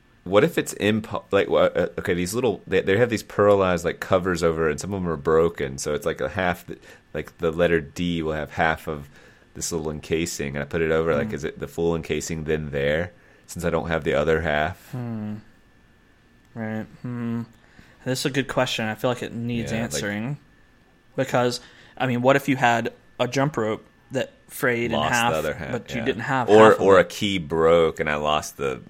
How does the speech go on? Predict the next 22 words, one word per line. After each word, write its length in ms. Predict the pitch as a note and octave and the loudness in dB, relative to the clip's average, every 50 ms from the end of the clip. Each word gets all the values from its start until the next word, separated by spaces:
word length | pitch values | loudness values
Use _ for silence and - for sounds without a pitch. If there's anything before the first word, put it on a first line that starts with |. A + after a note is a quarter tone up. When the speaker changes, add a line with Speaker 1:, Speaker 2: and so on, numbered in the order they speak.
| - | -14
Speaker 1:
you 160 | - C#2+ D2 | -12 -10 -8
know, 120 | B1+ A#1 A1 | -8 -6 -6
that 240 | B1 C#2 - - - | -6 -6 -6 -8 -8
part. 380 | - - D#2 D2+ D2+ C#2+ - | -4 -2 0 2 0 0 -2
Could 100 | - - | -6 -10
I 60 | C2+ | -10
put 220 | - - - - - | -8 -8 -10 -10 -10
the 60 | - | -12
key 220 | C#2+ - - D2+ | -14 -12 -10 -10
in 60 | D2 C#2+ | -8 -8
my 80 | C#2 | -8
mouth 260 | C2+ C2+ C#2 C#2 - | -8 -8 -8 -10 -10
and 100 | - G#1+ | -12 -14
then 80 | G1+ G1+ | -12 -12
restore 760 | A#1 B1 - - - - - C2 B1+ C2 C2+ C2 C2 B1+ - - _ _ _ _ _ - | -12 -10 -10 -10 -10 -8 -8 -6 -4 -4 -4 -4 -4 -6 -8 -12 _ _ _ _ _ -6
one 240 | D2 D#2+ E2 E2 D2+ | -4 -2 -2 -2 -2
part 320 | - - D2+ D2+ D2 - - | -2 0 2 2 0 0 -4
restores 600 | - - - - D2 C#2+ C#2+ D2 D2 C#2+ C#2+ - | -8 -8 -8 -6 -6 -4 -4 -4 -4 -6 -8 -10
the, 120 | - C2+ C2+ | -8 -6 -4
the 40 | C2+ | -4
Speaker 2:
Mm. 260 | - B2+ B2 A#2 A2+ C#2+ | -4 -4 -4 -4 -4 -4
Speaker 1:
entirety? 760 | C#2+ C#2 - - - B1 C2+ C2 C2 C2 B1 B1+ C2 C2+ | -6 -6 -6 -6 -6 -6 -6 -8 -8 -10 -10 -10 -12 -12